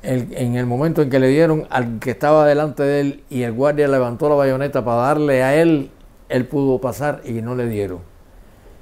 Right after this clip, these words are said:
Yo aquello lo comenté con los compañeros míos, pero yo no creía que eso era así. Yo no podía, no podía pensar que eso existiera. Y el primer viaje que me pasó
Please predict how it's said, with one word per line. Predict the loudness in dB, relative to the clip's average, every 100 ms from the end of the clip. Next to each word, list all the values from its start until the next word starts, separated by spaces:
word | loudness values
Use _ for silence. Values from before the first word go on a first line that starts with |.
| -20 -20 -20 -8 4
Yo | 6 6 4
aquello | 2 4 4
lo | 2
comenté | 0 -4 -4 -4
con | -4
los | -4
compañeros | -4 -2 0 0
míos, | -2 -2
pero | 0 0
yo | 0 -2 -8 -14
no | -8 -6 -4
creía | 0 2 4 4 0
que | -6
eso | -6 -4
era | -6
así. | -6 -8 -8 -14 -14
Yo | -12
no |
podía, | -6 -2 0 0 -2 -10 -16 -14
no | -6 -4 -2
podía | 2 4 4
pensar | 2 -6 -6 -2 -2 -4 -16 -20 -20 -20 -20 -20 -20 -20 -20 -20 -20 -20 -20 -20 -10 0
que | 2 2 2
eso | 2 0 -4
existiera. | -4 -10 -8 -8 -8 -10 -16 -20 -20 -20 -20 -20 -20 -20 -20 -14
Y | -8 -6
el |
primer | -6 -8 -4 -4
viaje | 0 2 2 2
que | -2
me |
pasó | -4 -6 -2 -2 -2